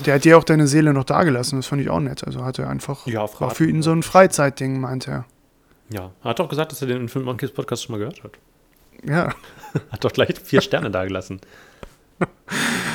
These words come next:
Speaker 2: Weil wir, äh,
Speaker 1: Seid wie Satan und lasst, äh, in diesem Moment mal bitte ein paar Sternchen für uns da bei Spotify. Falls ihr noch einen Stern übrig habt, schmeißt ihn uns in den Hut.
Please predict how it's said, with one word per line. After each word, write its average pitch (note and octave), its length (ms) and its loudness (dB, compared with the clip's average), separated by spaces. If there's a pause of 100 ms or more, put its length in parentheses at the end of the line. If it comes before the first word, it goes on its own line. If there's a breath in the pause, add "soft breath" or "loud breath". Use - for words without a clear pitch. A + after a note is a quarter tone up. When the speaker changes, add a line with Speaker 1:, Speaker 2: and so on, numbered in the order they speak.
(160 loud breath)
Speaker 2:
Weil G#2 140 4
wir, A2+ 260 4
äh, G#2 120 4
Speaker 1:
Seid D3+ 320 6
wie E3+ 140 2
Satan D#3+ 480 4
und C#3 120 0
lasst, D3 320 -2
äh, C#3+ 240 -2
in C#3+ 140 0
diesem F3 180 2
Moment D#3+ 300 2
mal D3+ 120 0
bitte D3 220 0
ein C#3 140 0
paar - 180 0
Sternchen F3+ 460 0
für C#3 140 -4
uns C3+ 180 -4
da C3+ 200 -2
bei C3 140 -4
Spotify. B2+ 560 -6
Falls D3+ 260 -4
ihr C#3+ 80 -2
noch C#3 60 0
einen C3 120 -2
Stern C3+ 240 -4
übrig C#3+ 340 -2
habt, C3 160 -6
schmeißt D#3+ 360 -4
ihn C#3+ 80 -4
uns C3+ 160 -4
in C#3+ 100 -4
den C3 180 -2
Hut. C3 260 -8